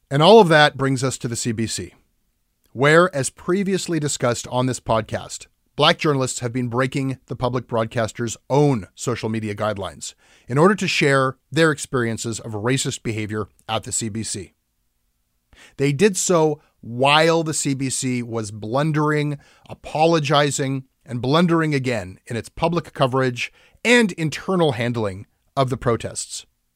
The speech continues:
As the C B C ran footage that omitted brutal acts of police violence, as their president and C E O was lambasted by her own staff for a tone-deaf memo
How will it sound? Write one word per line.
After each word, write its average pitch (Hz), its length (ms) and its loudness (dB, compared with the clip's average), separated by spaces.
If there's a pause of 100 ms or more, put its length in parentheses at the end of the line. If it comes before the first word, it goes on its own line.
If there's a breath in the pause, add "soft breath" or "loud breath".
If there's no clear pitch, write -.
(260 loud breath)
As 156 140 0
the 160 80 -4
C 190 160 -2
B 180 80 -2
C 175 160 -2
ran 170 420 2
footage 147 540 -2 (240 soft breath)
that 156 200 0
omitted 151 560 2
brutal 185 440 2
acts - 500 -2
of 127 100 -8
police 139 300 -2
violence, 120 480 0 (640 loud breath)
as 196 140 6
their 208 100 4
president 208 560 -2
and 165 100 -6
C 160 300 -2
E 139 40 4
O 131 80 4
was 123 200 -6
lambasted 123 640 0
by 113 120 -4
her 123 140 -4
own 147 200 0
staff 117 440 -2
for 120 220 -6
a 113 80 -4
tone-deaf 165 640 2
memo 117 440 0